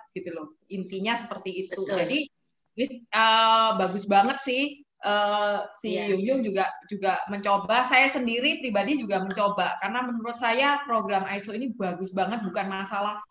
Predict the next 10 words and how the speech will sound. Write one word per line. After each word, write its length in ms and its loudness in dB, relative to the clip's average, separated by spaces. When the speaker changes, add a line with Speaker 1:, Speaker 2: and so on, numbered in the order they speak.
Speaker 1:
eh, 420 2
kalau 240 6
menurut 240 0
saya 160 2
bukan 320 -2
masalah 400 -2
kurus 400 -8
atau 320 -6
gemuk 400 -2
ya, 320 -6